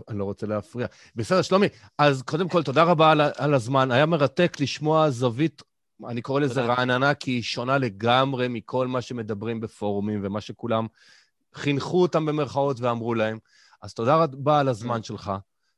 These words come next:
Speaker 1: היה כיף
Speaker 2: תודה רבה
Speaker 1: גדול.
Speaker 2: לך, עמית. היה כ-, גם אני מאוד נהניתי.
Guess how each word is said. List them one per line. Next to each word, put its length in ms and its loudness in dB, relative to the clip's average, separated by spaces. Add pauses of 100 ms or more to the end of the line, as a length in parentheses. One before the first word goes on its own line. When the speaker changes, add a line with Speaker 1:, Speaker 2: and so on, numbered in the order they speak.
(140)
Speaker 1:
היה 160 -2 (180)
כיף 240 -2
Speaker 2:
תודה 120 4
רבה 120 4
Speaker 1:
גדול. 120 0
Speaker 2:
לך, 60 -12
עמית. 400 -10 (120)
היה 140 -2
כ-, 100 -4 (400)
גם 140 -2
אני 140 -6
מאוד 220 -6
נהניתי. 360 -12